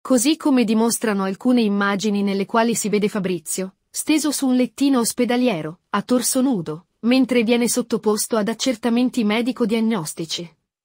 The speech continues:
A dirla tutta, già prima di questo annuncio fatto dalla testata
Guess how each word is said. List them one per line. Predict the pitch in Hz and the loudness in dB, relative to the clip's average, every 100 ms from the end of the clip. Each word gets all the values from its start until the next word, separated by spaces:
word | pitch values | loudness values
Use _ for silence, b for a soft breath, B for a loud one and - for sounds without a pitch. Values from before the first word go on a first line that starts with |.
| _ _ _ _ | _ _ _ _
A | 233 | 0
dirla | 220 277 311 269 | 4 2 2 0
tutta, | 254 294 233 _ 185 170 _ | 0 -2 -2 _ -8 -8 _
già | - 196 240 | -6 -2 0
prima | 254 269 262 | 2 2 2
di | 226 | 0
questo | - 262 - 240 | 0 -2 2 0
annuncio | 220 269 320 - | 2 2 0 -2
fatto | 240 269 - 302 | 0 -2 0 0
dalla | 240 240 | 2 0
testata | 240 254 - 233 156 160 170 | 0 -4 -2 -4 -2 -8 -12